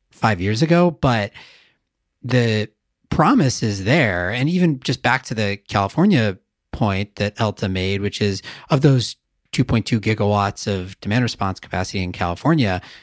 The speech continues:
you know, what, a gigawatt or so of that came from something outside the traditional demand response resources.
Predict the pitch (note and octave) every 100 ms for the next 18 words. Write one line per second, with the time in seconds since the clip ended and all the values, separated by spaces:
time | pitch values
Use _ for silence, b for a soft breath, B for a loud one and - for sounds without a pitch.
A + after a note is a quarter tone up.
0 | B B C#3 G2 F#2+ - _ _ - G2
1 | F#2+ F#2+ G#2+ A2 G#2+ G#2 G#2 - _ _
2 | _ _ C#3+ A#2 - B2 B2+ C#3+ C#3 C3
3 | C3 C3 D#3+ - _ - B2 A2+ G#2+ -
4 | A2 G2+ G2 - C#3+ C#3+ A2+ A2 - G#2+
5 | G#2+ G2 - F#2 F2+ G2 F2+ F2+ F2 -
6 | F#2 - B2+ - D#2+ - F2+